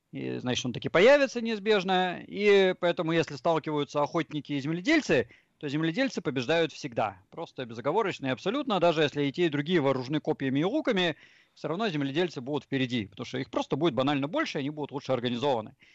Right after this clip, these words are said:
Э, потому что охотники могут быть там умелые, они лучше стреляют из лука, э, и каждый там гораздо более способный, интеллектуальный, но их просто банально меньше, организация хуже. И, э, с этого момента, с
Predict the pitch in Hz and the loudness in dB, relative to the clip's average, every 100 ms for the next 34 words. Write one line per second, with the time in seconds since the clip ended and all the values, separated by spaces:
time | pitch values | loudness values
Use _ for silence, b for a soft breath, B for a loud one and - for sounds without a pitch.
0 | b b - 143 - 135 139 139 139 233 | b b -16 -14 -10 -6 -2 2 2 2
1 | 160 151 147 131 131 117 120 180 208 233 | -2 -4 -4 -4 -4 -2 2 4 6 4
2 | 165 160 151 147 175 - - 156 165 160 | 4 2 0 -2 -6 -8 -10 -2 2 2
3 | 175 139 196 262 208 165 139 b b b | -2 -2 0 0 2 2 2 b b b
4 | _ 175 160 151 147 143 160 139 139 135 | _ -10 -4 -4 -2 0 2 0 -2 -2
5 | 135 135 123 131 123 131 131 147 123 117 | 0 0 -2 -4 -6 -6 -4 -2 -2 -6
6 | 127 - 262 311 247 240 226 190 196 262 | -8 0 2 2 0 -2 -2 -4 -8 -10
7 | 208 - 170 - 117 117 139 113 135 165 | -10 -8 -10 -8 -6 -4 -4 -2 -2 -2
8 | - 127 107 104 117 104 139 - - 123 | -2 -4 -4 -10 -14 -8 -8 -8 -8 -6
9 | 113 - - B B B B 220 294 285 | -6 -8 -18 B B B B 8 10 8
10 | 214 151 165 165 156 151 143 135 131 120 | 6 2 0 2 4 4 2 0 -6 -8
11 | 170 165 175 262 339 294 277 277 226 _ | -6 -4 -2 0 0 4 4 4 -2 _
12 | _ - | _ -16